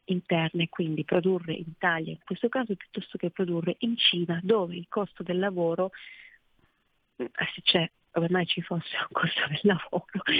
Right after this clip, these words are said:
è estremamente più basso rispetto a, a quello italiano, con diritti per i lavoratori inesistenti, con,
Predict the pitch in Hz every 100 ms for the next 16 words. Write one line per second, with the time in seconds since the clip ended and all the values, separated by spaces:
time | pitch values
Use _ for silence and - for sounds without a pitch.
0 | 277 240 214 214 202 _ _ _ _ -
1 | 196 - 185 180 190 190 - 180 175 _
2 | _ _ _ - 165 202 170 _ 165 165
3 | - 160 - - 156 - _ _ - 156
4 | 156 165 156 - - - - - - -
5 | 160 156 156 196 220 180 170 - 185 175
6 | 160 - 175 185 185 - - 165 - 170
7 | 165 165 165 160 - 170 160 - 160 156
8 | 160 - 220 220 190 175 - 175 - -